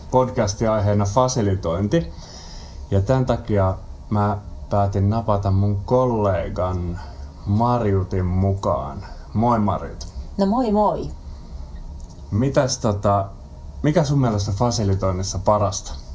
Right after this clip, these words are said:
Speaker 2: Fasilitoinnissa parasta on itse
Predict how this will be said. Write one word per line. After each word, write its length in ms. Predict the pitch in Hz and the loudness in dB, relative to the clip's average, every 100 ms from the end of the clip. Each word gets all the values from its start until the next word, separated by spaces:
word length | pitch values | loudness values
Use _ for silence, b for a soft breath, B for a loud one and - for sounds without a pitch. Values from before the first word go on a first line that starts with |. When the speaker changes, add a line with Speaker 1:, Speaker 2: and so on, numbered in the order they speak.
| - - - - - - - - - B B B B B B B B B B - - - - - - | -12 -14 -12 -12 -12 -12 -14 -14 -14 B B B B B B B B B B -14 -14 -14 -14 -14 -4
Speaker 2:
Fasilitoinnissa 1300 | 208 233 - 233 202 190 185 180 175 175 170 - 190 170 - | 0 0 0 2 2 2 2 2 2 2 2 0 -2 -4 2
parasta 920 | 214 254 247 175 160 160 - - 160 | 4 4 4 4 2 0 -4 2 2
on 220 | 165 151 | 2 0
itse 420 | 196 214 - 175 | 0 0 0 -2